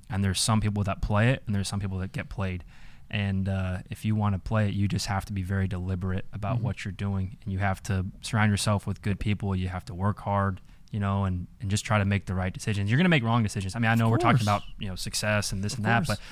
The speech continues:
Speaker 1: I've made a lot of, you know, wrong decisions. I've lost a lot of money. You know, I've lost some good people. I mean, there's, um, a lot, a lot has happened that hasn't gone to plan, but
Speaker 2: Mm-hmm.
Speaker 1: enough has happened that has gone to plan to get us to this point. And I really, I don't like to consider myself successful yet. I, I would,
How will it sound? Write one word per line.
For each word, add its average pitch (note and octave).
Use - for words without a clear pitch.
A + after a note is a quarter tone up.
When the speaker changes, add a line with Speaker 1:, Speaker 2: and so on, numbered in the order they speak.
Speaker 1:
I've E3+
made F#3
a D#3
lot C#3+
of, A2
you A#2
know, A2+
wrong A#2
decisions. A2+
I've G2+
lost A2
a -
lot A2
of A2
money. A2
You A#2
know, G2+
I've G2
lost G#2
some G#2
good G#2
people. A2+
I -
mean, G#2+
there's, A#2
um, F#2
a A2
lot, A#2
a A#2
lot A#2
has B2
happened A#2
that G2
hasn't A2
gone F#2
to F2+
plan, F2+
but C3
Speaker 2:
Mm-hmm. -
Speaker 1:
enough A2
has A2
happened G#2
that F2+
has G#2
gone F#2+
to F#2
plan F#2
to -
get F2+
us F2+
to -
this F#2
point. -
And A#2
I B2+
really, C#3+
I -
don't A#2+
like A#2
to G#2
consider G#2
myself G2
successful -
yet. A2
I, A2
I A2+
would, A2